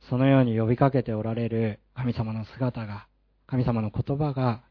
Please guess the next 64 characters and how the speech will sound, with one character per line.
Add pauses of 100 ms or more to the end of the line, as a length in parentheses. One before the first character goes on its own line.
(160)
記
さ
れ
て
い
ま
す。 (1300)
あ
る
い
は (280)
十
節
を
見
ま
す
と、 (460)
「私
を
試
し
て
み
よ」
と、 (520)
私
が
あ
な
た
方
の
た
め
に
天
の
窓
を
開
き、
溢
れ
る
ば
か
り
の
祝
福
を (480)
あ
な
た
方
に
注
ぐ
か
ど
う
か
を